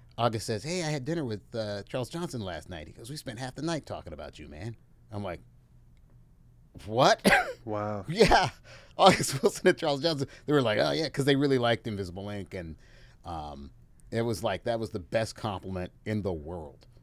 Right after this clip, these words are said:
Speaker 2: Yeah, that probably put fuel in your tank for
Speaker 1: It,
Speaker 2: a while.
Speaker 1: it still puts fuel in my tank. Like, I was crazy.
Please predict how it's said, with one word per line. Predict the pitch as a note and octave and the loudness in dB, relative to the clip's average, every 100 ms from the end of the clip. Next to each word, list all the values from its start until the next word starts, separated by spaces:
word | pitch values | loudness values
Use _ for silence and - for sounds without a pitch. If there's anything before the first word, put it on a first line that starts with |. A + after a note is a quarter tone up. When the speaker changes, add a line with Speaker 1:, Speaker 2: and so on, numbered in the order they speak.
| - | -2
Speaker 2:
Yeah, | B2+ G#2+ | 0 0
that | A#2 | 0
probably | C#3+ B2 | 0 0
put | A2+ A#2 F#2 | 0 -2 -2
fuel | A#2 G#2+ | -4 -2
in | |
your | G2+ | -4
tank | G#2 G2+ | -6 -6
for | - G2 F2+ - - | -6 -8 -8 -10 -14
Speaker 1:
It, | G2 F#2 | -12 -6
Speaker 2:
a | G#2+ | -6
while. | G2+ G2 F2 | -4 -4 -6
Speaker 1:
it | F#2+ - | -10 -8
still | - D#3 A#2 - - | -2 -2 -2 -14 -10
puts | A2 - - | -8 -8 -14
fuel | - F2 D2+ | -14 -12 -12
in | |
my | C2+ | -16
tank. | - - C2+ - - | -18 -18 -18 -20 -10
Like, | B2 D3+ | -6 -4
I | |
was | C#3 | -4
crazy. | - D#3 C3+ - | -4 -8 -8 -12